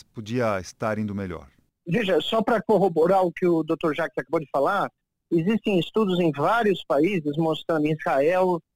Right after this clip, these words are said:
Speaker 2: no Reino Unido, nos Estados Unidos, no, ah, nos estados do sul dos Estados Unidos. Eu moro num estado do sul dos Estados Unidos, então eu acompanho com, ah, muito de pré-, perto isso, que a abertura das escolas, eh, nessas regiões, nesses países,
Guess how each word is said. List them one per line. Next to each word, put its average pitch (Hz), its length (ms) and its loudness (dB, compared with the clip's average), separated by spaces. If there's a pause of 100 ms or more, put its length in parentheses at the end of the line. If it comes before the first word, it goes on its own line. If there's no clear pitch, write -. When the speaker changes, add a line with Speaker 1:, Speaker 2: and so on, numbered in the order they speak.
(160)
Speaker 2:
no 151 100 0
Reino 180 240 2
Unido, 175 440 -2
nos 156 220 -2
Estados 180 360 -2
Unidos, 170 540 0
no, 156 320 2 (380)
ah, 143 180 2
nos 151 160 0
estados 180 400 -2
do 180 120 4
sul 254 280 -2
dos 208 120 0
Estados 147 260 0
Unidos. 160 280 -2
Eu 151 100 2
moro 175 240 2
num 156 180 2
estado 151 400 0
do 147 100 0
sul - 240 -6
dos 151 100 -2
Estados 135 280 0
Unidos, 151 300 -2
então 147 180 0
eu 156 60 2
acompanho 156 460 0
com, 135 260 0 (500)
ah, 135 100 2
muito 175 240 4
de 143 120 0 (100)
pré-, 175 300 0 (100)
perto 180 400 0
isso, 202 260 -2
que 180 120 0
a 175 180 4
abertura 233 680 0
das 151 200 0
escolas, 165 520 0 (680)
eh, 139 260 4
nessas 160 440 0
regiões, 175 400 0
nesses 147 300 -6
países, 160 500 2